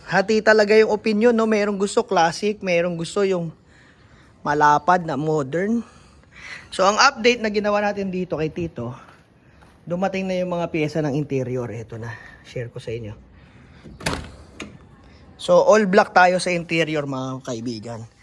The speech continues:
Ito yung sa nineteen seventy-eight, yung original ni Tito na nakakabit dito pagkabili ko. Ang ginamit ko yung sa nineteen seventy-five,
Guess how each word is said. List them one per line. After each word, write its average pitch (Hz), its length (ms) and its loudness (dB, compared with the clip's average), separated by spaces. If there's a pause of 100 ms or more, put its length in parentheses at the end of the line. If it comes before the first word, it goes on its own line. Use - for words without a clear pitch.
(220)
Ito 190 240 0
yung 208 160 6
sa 208 160 2
nineteen 202 320 2
seventy-eight, 185 720 0
yung 165 80 -2
original 160 560 -4
ni 160 80 -6
Tito 151 400 -6
na 143 80 -6
nakakabit 135 480 -6
dito 143 320 -6
pagkabili 123 560 -8
ko. 113 160 -12 (720)
Ang 165 160 -4
ginamit 190 400 4
ko - 80 4
yung 156 160 4
sa 156 160 -2
nineteen 156 400 -4
seventy-five, 131 640 -4